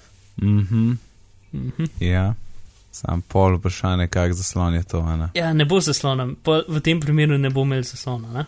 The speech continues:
Speaker 1: Ja.
Speaker 2: Se bo senzorje.
Speaker 1: Ja. <laughs>
Speaker 2: Mislim,
Speaker 1: Kaj boš
Speaker 2: ker
Speaker 1: pol
Speaker 2: oni so
Speaker 1: s tistim?
Speaker 2: skozi govorili, da jih zanimajo,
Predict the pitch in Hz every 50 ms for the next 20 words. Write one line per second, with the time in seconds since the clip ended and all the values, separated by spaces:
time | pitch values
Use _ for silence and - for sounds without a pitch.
0 | - - - - - 104 - 104 - 147 139 143 139 131 - 147 143 135 127 120
1 | 117 113 120 - - - - - - - - _ - _ _ - - 101 104 104
2 | 95 87 82 - - - - - - - 117 127 - - - 160 - 175 180 185
3 | - - - - 110 98 90 95 185 180 - 92 95 180 214 240 240 - - 190
4 | - 190 214 226 202 185 175 180 165 165 180 220 220 202 180 165 160 147 147 156
5 | 165 175 185 185 185 175 160 143 135